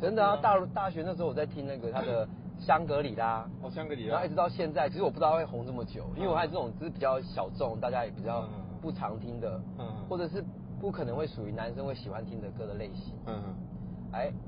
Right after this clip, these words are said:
Speaker 1: 但是呢，我，他的歌中到我的，中到我的感觉了。
Speaker 2: 哦，你的胃口。
Speaker 1: 对，我的胃口。
Speaker 2: 嗯，嗯。
Speaker 1: 我觉得这个歌我吃得下，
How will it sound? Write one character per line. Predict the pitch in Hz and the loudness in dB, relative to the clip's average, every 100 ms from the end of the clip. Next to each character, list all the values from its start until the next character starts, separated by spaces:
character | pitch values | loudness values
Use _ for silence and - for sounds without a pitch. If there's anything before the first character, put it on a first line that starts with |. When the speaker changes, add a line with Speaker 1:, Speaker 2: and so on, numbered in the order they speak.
| - | -2
Speaker 1:
但 | 131 | -2
是 | 151 | -2
呢， | 131 120 113 120 117 | -2 -2 -2 -4 -4
我， | 113 95 | -4 -2
他 | 139 | 0
的 | 135 | 0
歌 | 120 127 127 123 - - | 2 0 0 -2 -6 0
中 | 151 | 2
到 | 139 | 2
我 | 110 | 0
的， | 113 - - - | -4 -8 -8 -6
中 | 151 | 0
到 | 131 | 2
我 | 117 | 2
的 | 101 | 0
感 | 98 98 | -4 -4
觉 | - | -6
了。 | 90 | -6
Speaker 2:
哦， | 117 | -6
你 | 117 | -6
的 | 117 | -6
胃 | 120 123 | -4 -4
口。 | 98 95 98 | -6 -6 -4
Speaker 1:
对， | 120 | -2
我 | 98 | -2
的 | 95 | -2
胃 | 127 117 | -2 -2
口。 | 127 92 98 | -2 -6 -6
Speaker 2:
嗯， | 117 107 | -6 -4
嗯。 | - | -6
Speaker 1:
我 | - | -4
觉 | 127 | -4
得 | |
这 | 127 | -2
个 | 127 | -2
歌 | 127 123 120 | 0 2 2
我 | 120 110 | -2 -4
吃 | 117 | -2
得 | 123 | 0
下， | 113 123 107 | 0 2 2